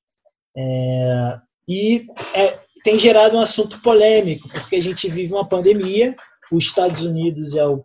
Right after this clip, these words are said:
país que mais sofre nessa pandemia, e, ao mesmo tempo, existe uma pressão capitalista, uma pressão do mercado, uma pressão de tudo para que volte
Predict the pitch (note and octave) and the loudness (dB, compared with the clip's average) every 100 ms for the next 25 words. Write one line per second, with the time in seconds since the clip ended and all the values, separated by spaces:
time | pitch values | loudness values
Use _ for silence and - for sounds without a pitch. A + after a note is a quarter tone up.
0 | - D3 C#3+ C#3+ C3 - - C#3+ D#3 F#3+ | -6 -4 -2 -4 -6 -8 -6 -6 -4 -4
1 | - - D#3 F3+ - D3+ D3 D3 C3 C#3 | -4 -4 -4 -6 -10 -8 -8 -8 -8 -8
2 | C#3 C3+ C3 C#3 E3 F3+ - _ - - | -6 -4 -2 -2 -4 -6 -20 _ -20 -20
3 | _ _ _ D#3+ F#3+ G3 F#3+ G#3 F3+ A3 | _ _ _ 2 2 4 0 0 -2 -2
4 | A3 G3 G3 G3+ G#3 E3 D#3 C#3 D#3+ D#3 | 0 -2 -2 0 0 0 -6 -8 -6 -6
5 | - B2 - - D#3 D#3+ D3+ C3 A2+ C#3+ | -4 -4 -4 -4 -4 -4 -4 -6 -4 -6
6 | A#2+ B2+ A#2+ D#3+ F3+ - C3+ B2+ C3 - | -4 -4 -4 -4 -8 -6 -6 -4 -6 -4
7 | C3 B2+ B2+ A#2+ A2+ C#3 E3+ F#3 F3+ E3 | -4 -4 -4 -6 -6 -4 -2 -2 -2 -4
8 | D3+ D3 C#3+ - C3+ B2+ A#2+ A#2 _ - | -6 -2 -2 -2 -4 -2 -4 -6 _ -18
9 | D#3 _ F#3+ G3+ - G3 G3+ G3+ A3 F#3 | -18 _ -8 -8 -2 2 2 0 -4 -4
10 | E3+ F3+ G3 - | 0 0 0 -2